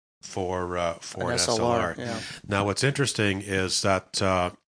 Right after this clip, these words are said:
Speaker 1: you know, I have the fifteen. Uh, Voigtlander says, "Why stop at fifteen?"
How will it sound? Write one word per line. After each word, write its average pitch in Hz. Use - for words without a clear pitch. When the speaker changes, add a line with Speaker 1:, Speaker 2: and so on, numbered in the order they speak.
Speaker 1:
you 90
know, 87
I 92
have 107
the 95
fifteen. 95
Uh, 92
Voigtlander 107
says, 92
"Why 113
stop 82
at 80
fifteen?" 76